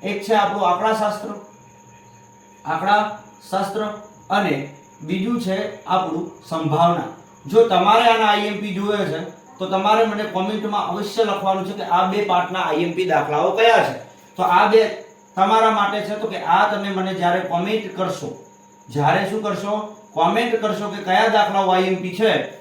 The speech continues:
ત્યારે હું આ બે સ્પેશિયલ એક પાંચ મિનિટનો વીડિયો સંભાવના અને આંકડાશાસ્ત્રના આઈ એમ પી દાખલાઓ માટે લઈને આવીશ.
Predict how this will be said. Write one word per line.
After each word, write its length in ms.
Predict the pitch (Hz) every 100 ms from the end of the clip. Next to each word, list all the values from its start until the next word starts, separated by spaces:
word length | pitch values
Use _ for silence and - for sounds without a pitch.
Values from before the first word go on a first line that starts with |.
| -
ત્યારે 300 | 185 214 220
હું 180 | 208 214 - - - -
આ 280 | 208 254 214
બે 100 | 214 220 - - - -
સ્પેશિયલ 640 | - 233 233 - 262 254
એક 340 | - 220 220
પાંચ 240 | 214 214 226 226
મિનિટનો 360 | 220 214 220
વીડિયો 280 | 196 190 190
સંભાવના 600 | 175 160 165 196 214 226 - - - 180
અને 140 | 185
આંકડાશાસ્ત્રના 840 | 170 190 240 226 208 196 185 175 160
આઈ 160 | 190
એમ 120 | 202
પી 80 | 202
દાખલાઓ 440 | 175 170 175 170 160
માટે 460 | 156 202 214 - - -
લઈને 300 | 156 185 180
આવીશ. 300 | 151 143